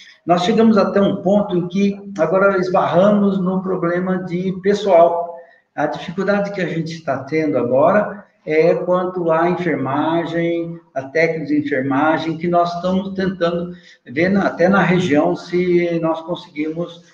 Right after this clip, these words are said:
um pessoal que venha, é, cobrir o nosso, nossa equipe. Tá muito desgastante em termos de, é, muitos pacientes, tem aumentado muito, e estão ficando com deficiência de,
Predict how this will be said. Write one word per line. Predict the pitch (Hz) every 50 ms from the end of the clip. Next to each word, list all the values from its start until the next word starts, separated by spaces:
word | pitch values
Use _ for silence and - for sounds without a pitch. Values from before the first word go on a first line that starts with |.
| _ - _ -
um | 151 147
pessoal | 139 160 160 160 - - 151 151 156 156 156
que | - 170 165
venha, | 151 147 156 156 156 156 151 127 104 - - - - _ -
é, | - 135 131 131 123 123 113 110 107 - - - - _ -
cobrir | - 165 143 175 185
o | 180
nosso, | 170 160 156 147 - - 160 135 120 95 - - - - - - -
nossa | 123 135 139 139 135 151
equipe. | 143 - - 143 147 139 139 135 - - - _ _ _ _ _
Tá | - 156
muito | 156 165 185 190 185 185 170 156
desgastante | 151 165 160 156 139 127 131 - - - 175 190 185 - - 147
em | 143 143 135 139
termos | 156 160 165 165 165 165 156 156 156 147 139 135 139
de, | 135 139 151 160 156 156 156 - - - - _ _ -
é, | - 135 135 135
muitos | 139 139 156 185 202 196 - - -
pacientes, | - 156 156 156 - - 143 147 165 175 175 170 147 - - -
tem | 151 151
aumentado | 151 147 139 139 143 147 139 139 131 127 131
muito, | 143 160 170 165 165 165 165 - - - - _ _ _ -
e | 151
estão | 156 151 - 180 180 180 180
ficando | 175 - 190 202 196 190
com | 180 175
deficiência | 165 180 190 185 180 - - - 175 196 208 180 - - 156 139
de, | 135 160 180 196 202 185